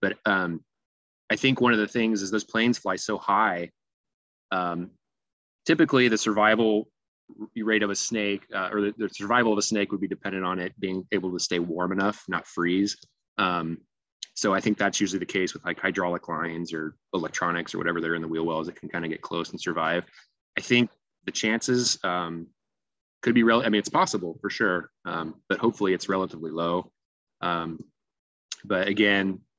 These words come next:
that the interdiction starts at the, um, at the source, right? So in Guam, like I said, they have, um, people and animals that go sniff and look for snakes that would be in a wheel well.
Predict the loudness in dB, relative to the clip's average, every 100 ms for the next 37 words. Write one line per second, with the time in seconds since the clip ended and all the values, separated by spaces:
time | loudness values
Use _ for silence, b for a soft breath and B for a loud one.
0 | _ -2 -2 0 0 2 2 2 2 0
1 | -4 -4 0 2 0 -2 -10 -10 -10 -8
2 | -8 -6 -4 -4 -4 -6 -6 -10 -16 _
3 | _ _ _ _ -6 -2 2 4 4 2
4 | 0 0 0 -2 -4 -4 -4 -2 -2 -6
5 | -12 -16 -8 -4 -2 0 0 0 0 0
6 | -6 _ _ _ _ _ _ -10 -6 -6
7 | -10 -14 _ 4 4 6 4 4 2 0
8 | 2 -2 -4 -6 -2 0 -2 -6 -10 -10
9 | -6 -2 -2 -2 -6 _ _ -4 2 4
10 | 2 0 -4 -2 -4 -4 -6 -2 -2 -4
11 | -4 -2 -2 -4 -4 -4 -4 -6 -6 -4
12 | -2 0 0 0 -4